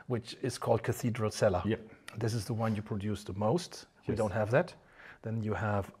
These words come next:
Speaker 1: a Bobber Shire, a Gips-, Gippsland, um,
Speaker 2: Gippsland.
Speaker 1: but, which is a regional wine?
Speaker 2: Yes. Yeah, so the idea is that the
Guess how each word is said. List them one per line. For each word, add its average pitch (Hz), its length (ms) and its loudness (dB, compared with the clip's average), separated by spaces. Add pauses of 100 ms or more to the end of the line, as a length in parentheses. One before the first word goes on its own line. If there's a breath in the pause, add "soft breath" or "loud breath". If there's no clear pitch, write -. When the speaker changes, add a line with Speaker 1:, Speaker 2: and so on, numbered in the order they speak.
Speaker 1:
a 113 60 0
Bobber 113 300 4
Shire, 190 380 2
a 113 100 0
Gips-, - 400 -6
Gippsland, 139 840 4
um, - 40 2
Speaker 2:
Gippsland. 117 640 4 (460)
Speaker 1:
but, 120 200 0 (120)
which 117 180 -4
is 113 100 -8
a 110 40 2
regional 131 360 2
wine? 180 300 -2
Speaker 2:
Yes. - 360 0 (200)
Yeah, 123 220 8
so 147 160 -2
the 156 100 6
idea 120 360 8
is 107 280 2 (800 loud breath)
that 123 180 0 (500)
the 120 100 8